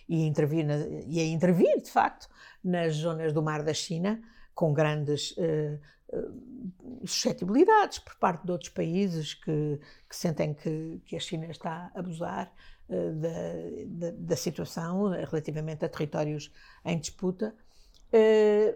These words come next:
portanto, a, a Austrália tem que ser envolvida nisso. A Austrália, de resto, tem estado na primeira linha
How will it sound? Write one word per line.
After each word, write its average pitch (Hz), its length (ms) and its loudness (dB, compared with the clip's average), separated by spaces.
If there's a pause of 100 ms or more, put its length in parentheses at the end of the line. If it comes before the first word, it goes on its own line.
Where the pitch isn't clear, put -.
(100)
portanto, 202 460 6
a, 190 100 12
a 196 160 4
Austrália 190 400 2
tem 185 220 -2
que - 60 -8
ser 185 100 2
envolvida 170 400 0
nisso. 302 240 2
A - 60 4
Austrália, 170 360 0
de 156 60 -10
resto, - 320 -4
tem - 220 -6
estado 165 400 2
na 160 100 -8
primeira 165 380 -4
linha 170 260 -6